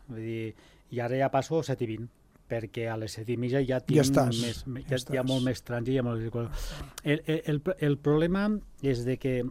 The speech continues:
Speaker 1: estem creixent també exponencialment com a país, com a població, cada vegada hi ha més cotxes i tothom està aquí. I,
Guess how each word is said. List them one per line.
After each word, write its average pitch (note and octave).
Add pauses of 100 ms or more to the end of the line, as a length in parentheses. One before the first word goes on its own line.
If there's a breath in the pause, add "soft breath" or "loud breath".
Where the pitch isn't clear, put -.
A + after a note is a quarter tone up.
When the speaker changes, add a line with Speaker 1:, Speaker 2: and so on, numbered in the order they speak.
(800)
Speaker 1:
estem C3+
creixent C3
també A#2+
exponencialment A2
com G#2+
a G#2
país, C#3
com A2
a G#2
població, A2+
cada G#2+
vegada G2+
hi G#2
ha -
més G#2
cotxes C3+
i A#2+
tothom A2
està A2+
aquí. A2 (640 loud breath)
I, C3+